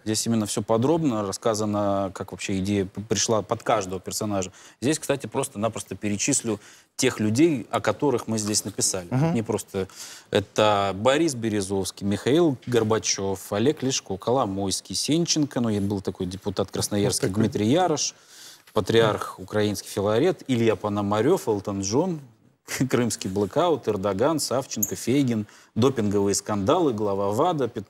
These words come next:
Speaker 1: Пётр Порошенко, генсек нато, чер-, премьеры Черногории, Хорватии, Светлана Алексеевич. В общем, здесь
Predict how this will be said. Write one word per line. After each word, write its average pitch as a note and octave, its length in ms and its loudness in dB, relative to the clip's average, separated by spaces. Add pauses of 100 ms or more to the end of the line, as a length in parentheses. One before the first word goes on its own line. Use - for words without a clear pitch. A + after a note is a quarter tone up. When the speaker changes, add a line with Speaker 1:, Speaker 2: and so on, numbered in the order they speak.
(120)
Speaker 1:
Пётр G#2 240 -2
Порошенко, G#2+ 540 -2
генсек G#2+ 540 -2
нато, C#3+ 540 0 (420)
чер-, A2 500 2
премьеры A#2+ 460 2
Черногории, A2 580 0
Хорватии, B2 920 -2 (640)
Светлана G#2 400 0
Алексеевич. B2+ 600 2
В B2+ 40 -2
общем, B2 200 -4
здесь B2 220 0